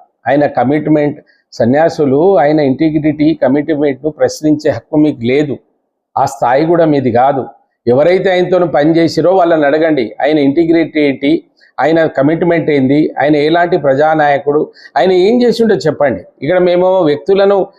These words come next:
మా, మా వ్యక్తిగా మేము పొగడడం లేదు. శాసనసభలో వైఎస్ రాజశేఖర రెడ్డి ఏమన్నారు ఈటల రాజేందర్ అని,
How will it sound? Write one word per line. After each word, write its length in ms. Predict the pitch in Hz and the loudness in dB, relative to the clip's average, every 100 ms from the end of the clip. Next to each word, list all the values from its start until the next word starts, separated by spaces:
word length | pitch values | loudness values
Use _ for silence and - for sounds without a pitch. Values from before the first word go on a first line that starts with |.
| _ - 151 | _ -4 0
మా, 140 | 156 | 2
మా 260 | 139 151 170 | 2 0 0
వ్యక్తిగా 400 | 160 - 220 214 | -2 -2 0 0
మేము 220 | 202 175 | 0 0
పొగడడం 460 | 165 175 180 180 165 | 0 2 2 2 2
లేదు. 260 | 143 104 - _ _ _ _ - | 0 -2 -10 _ _ _ _ -10
శాసనసభలో 920 | - 143 185 208 190 175 160 160 170 240 - - - - | -2 0 0 0 0 0 0 2 2 2 0 -6 -10 -2
వైఎస్ 320 | 139 185 180 | 0 0 0
రాజశేఖర 440 | 165 175 175 180 175 | 0 0 0 -2 0
రెడ్డి 220 | 160 143 | 0 0
ఏమన్నారు 500 | 160 190 196 196 170 | 0 2 2 2 2
ఈటల 300 | 165 175 160 | 0 0 2
రాజేందర్ 440 | 156 147 147 131 | 2 2 0 0
అని, 120 | 110 | -2